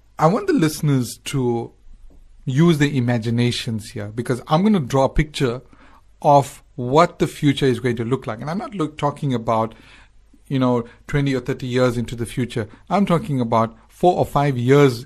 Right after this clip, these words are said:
into the future, because this technology already exists. It's not a matter of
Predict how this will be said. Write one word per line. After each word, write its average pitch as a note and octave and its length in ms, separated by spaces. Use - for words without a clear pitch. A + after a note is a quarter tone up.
into C3 240
the A2 80
future, G#2+ 400
because B2 300
this E3+ 140
technology D3 580
already C#3+ 680
exists. A#2 640
It's C#3 160
not D#3+ 160
a F3+ 40
matter C#3 320
of B2+ 340